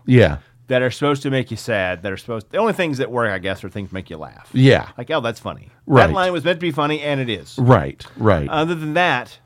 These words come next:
Speaker 2: all the dra-, dramatic moments feel forced.
Speaker 1: Yeah.
Speaker 2: Uh, uh, overwrought being an understatement.
Speaker 1: Yeah.
Speaker 2: But, uh, but that's funny, though.
Speaker 1: It is,
Speaker 2: So it all
Speaker 1: yeah.
Speaker 2: works out as far as entertainment. It's not boring.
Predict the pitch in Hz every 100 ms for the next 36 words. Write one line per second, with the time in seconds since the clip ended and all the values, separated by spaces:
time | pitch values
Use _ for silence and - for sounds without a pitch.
0 | _ - 170 156 135 143 131 123 131 160
1 | 127 113 110 113 - 131 117 107 90 _
2 | _ _ 80 80 87 127 131 123 71 64
3 | 73 - _ _ - 107 107 110 117 _
4 | 87 131 - 147 160 143 135 123 123 123
5 | 131 131 120 120 127 117 123 110 101 123
6 | - - 120 131 147 151 151 135 135 131
7 | 127 123 - _ _ _ _ _ _ _
8 | _ _ - 185 175 143 - 294 311 202
9 | 113 78 233 277 349 110 82 190 269 131
10 | - 185 202 185 156 - 170 143 151 156
11 | 123 - 185 127 - 156 143 247 - 139
12 | - 156 175 123 147